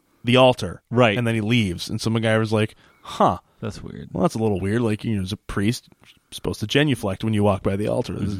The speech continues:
Speaker 2: Mm-hmm.
Speaker 1: that's, that's your job. So he goes up to Jimmy, and he's like, "Jimmy, listen, like, what the hell's going on here? Like, he didn't genu-, like, what?" What's re-, like, what's going on.
Speaker 2: That's not, yeah, it's, that wasn't a real priest.
Speaker 1: And Ralph's like,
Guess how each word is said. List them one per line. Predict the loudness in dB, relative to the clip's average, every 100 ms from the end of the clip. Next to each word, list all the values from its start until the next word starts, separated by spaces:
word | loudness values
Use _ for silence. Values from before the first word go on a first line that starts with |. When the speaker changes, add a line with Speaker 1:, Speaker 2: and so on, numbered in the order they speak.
| -8
Speaker 2:
Mm-hmm. |
Speaker 1:
that's, | -12 -6
that's | -6 -6
your | -8
job. | -6 -4 -6 -8 -16 -20 -20 -20 -20 -10
So |
he | 2
goes | 4 4
up | 2
to | 0
Jimmy, | 0 2
and | 2
he's | 0
like, | 0
"Jimmy, | 2 4
listen, | 4 4 2 -2 -6 -8
like, | -6 -4
what | 0 2 0 _ -6
the |
hell's | 0 2 2
going | 2 0 0
on | -2
here? | -4 -4
Like, | -4 -6
he | -2 0
didn't | 2 2
genu-, | 0 0 -4
like, | -6 -6
what?" | -2 2 4 2 _ _ _
What's | -2 0 0
re-, | 0 0
like, | 0 -2
what's | 2 2 2
going | 0 0 -4
on. | -4 0
Speaker 2:
That's | 0 0
not, | 0 0 -2
yeah, | -4 -4
it's, | -6 -10 -14 0
that | 2
wasn't | 2 0 0
a |
real | 0 -2
priest. | -4 -8 -8 -14 -2
Speaker 1:
And | 0 4
Ralph's | 4 4 2 2
like, | 2 2 0